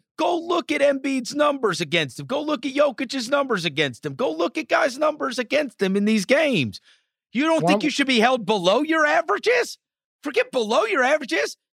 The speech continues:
Speaker 1: They, they roasted his ass.
Speaker 2: I would love to pull him up right now, but I also don't wanna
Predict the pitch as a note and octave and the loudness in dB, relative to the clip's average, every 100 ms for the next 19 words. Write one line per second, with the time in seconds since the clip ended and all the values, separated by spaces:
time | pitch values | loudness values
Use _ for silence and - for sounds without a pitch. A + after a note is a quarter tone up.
0 | _ E4 F#4 G4 G4 _ A4 A#4+ - D#4+ | _ -6 -4 -4 -4 _ 0 0 -2 -2
1 | C4 F#3 G3+ D#3+ A#2+ F#2+ - _ _ _ | 0 0 0 0 -2 -4 -8 _ _ _
2 | _ _ - F#3+ G3+ G3 G#3+ F#3+ E3 F#3 | _ _ 0 2 4 2 0 -2 -2 0
3 | E3+ D#3 D3 D3 C3+ C3 B2 C#3+ C#3+ D3 | 0 -2 0 0 2 0 0 2 2 2
4 | C#3+ C#3+ C#3 C3+ | 0 -2 0 0